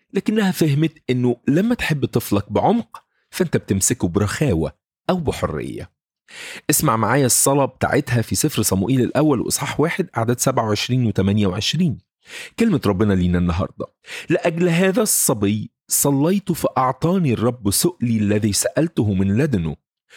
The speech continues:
وأنا أيضا قد أعرته للرب جميع أيام حياته، هو عارية للرب".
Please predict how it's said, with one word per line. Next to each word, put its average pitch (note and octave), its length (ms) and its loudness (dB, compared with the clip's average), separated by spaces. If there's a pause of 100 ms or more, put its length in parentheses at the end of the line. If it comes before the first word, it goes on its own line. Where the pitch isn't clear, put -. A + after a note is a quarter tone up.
وأنا G#3 500 0
أيضا B2+ 340 2
قد B2 260 -2 (140)
أعرته G#2 640 0
للرب F#2 320 0 (400)
جميع G3 420 0 (140)
أيام B2 400 2
حياته، G#2 600 0 (200)
هو F#3 160 2
عارية C3 560 0
للرب". F2 480 -2